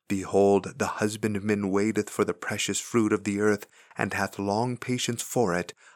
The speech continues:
until he receive the early and latter rain. Be ye also patient, stablish your hearts, for the coming of the Lord draweth nigh.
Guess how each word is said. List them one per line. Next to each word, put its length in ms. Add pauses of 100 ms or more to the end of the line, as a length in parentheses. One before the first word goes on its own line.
until 420
he 140
receive 600
the 200
early 460
and 220
latter 360
rain. 480 (640)
Be 140
ye 280
also 340
patient, 640 (340)
stablish 680
your 160
hearts, 520 (280)
for 120
the 120
coming 360
of 100
the 80
Lord 520
draweth 500
nigh. 560